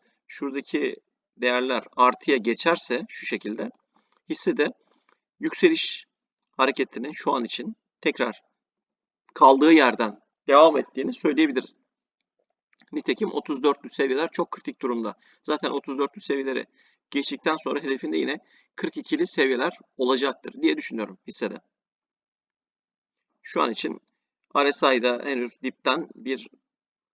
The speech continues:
al sinyali üretmemiş. Orta kararsız durumda, nötr durumda diyebilirim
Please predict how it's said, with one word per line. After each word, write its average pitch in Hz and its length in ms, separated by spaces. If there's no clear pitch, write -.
al - 180
sinyali 131 360
üretmemiş. 127 400
Orta 135 380
kararsız 127 460
durumda, 120 260
nötr 127 300
durumda 120 260
diyebilirim 117 420